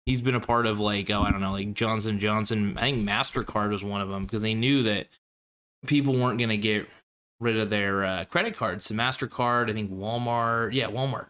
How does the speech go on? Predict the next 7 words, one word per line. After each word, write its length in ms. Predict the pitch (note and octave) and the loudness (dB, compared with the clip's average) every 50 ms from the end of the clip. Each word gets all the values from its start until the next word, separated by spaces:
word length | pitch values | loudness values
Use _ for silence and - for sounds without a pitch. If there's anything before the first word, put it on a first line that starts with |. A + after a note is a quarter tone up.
| _ - | _ -8
General 260 | - B2 C3 C#3+ C#3 | -4 -2 0 0 0
Motors, 540 | C3+ B2+ C3 C3+ C3 A2 G#2 - - - - | 0 2 2 2 2 0 -2 -4 -8 -8 -6
stuff 340 | - - - - F#3 F#3 - | -6 -6 -4 -4 -4 -2 -2
like 140 | F#3 B2+ G#2 | -4 -4 -4
that, 320 | G#2+ A2 B2 B2 A2 G#2 | -4 -2 -2 -2 -2 -4
man. 300 | G#2 G2+ G2+ G2+ G2 G2 - | -8 -10 -12 -12 -12 -12 -8
Coca-Cola, 1400 | - B2+ D3 F3 F3 - - - - - - - - B2 D3+ F3 F3 D3 C#3+ D3 D#3 F3 F3+ F3+ F3 C#3+ A2+ G#2 | -4 -2 0 0 0 -2 -4 -8 -12 -14 -14 -8 -6 -2 0 2 2 2 2 2 2 2 2 2 2 0 -2 -2